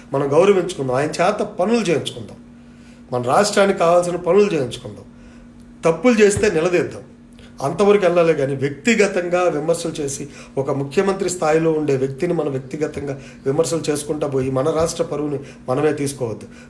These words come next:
మన పార్టీ సిద్ధాంతాలు ఎలా ఉండాలంటే, ఒక క్రమశిక్షణగా ఒక సిస్టమ్ మీద ఫైట్ చేయాలి కానీ వ్యక్తుల మీద మనం ఫైట్ చేయకూడదు. తప్పు చేస్తే ఆ తప్పు ఎక్కడ జరిగిందో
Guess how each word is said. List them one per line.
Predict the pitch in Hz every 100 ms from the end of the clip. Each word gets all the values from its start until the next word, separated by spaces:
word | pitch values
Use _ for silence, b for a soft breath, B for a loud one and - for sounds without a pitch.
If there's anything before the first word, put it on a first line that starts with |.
| -
మన | 120 160
పార్టీ | - - 135 185 - 170
సిద్ధాంతాలు | 127 127 123 165 165 139
ఎలా | 135
ఉండాలంటే, | 151 139 127 120 117 160 B B B
ఒక | 123
క్రమశిక్షణగా | 139 - 156 202 226 - - 156 135 117 B B -
ఒక | 135
సిస్టమ్ | 131 - 156 - 233
మీద | 226
ఫైట్ | 202 196 170 170
చేయాలి | 175 165
కానీ | 151 156
వ్యక్తుల | 139 139 190
మీద | 180 170
మనం | 156 135
ఫైట్ | 135 -
చేయకూడదు. | 120 110 - - B B -
తప్పు | 165 247 233
చేస్తే | 202 - 185 120 - -
ఆ |
తప్పు | 127 170 175 240
ఎక్కడ | -
జరిగిందో | 175 180 170 160 147 120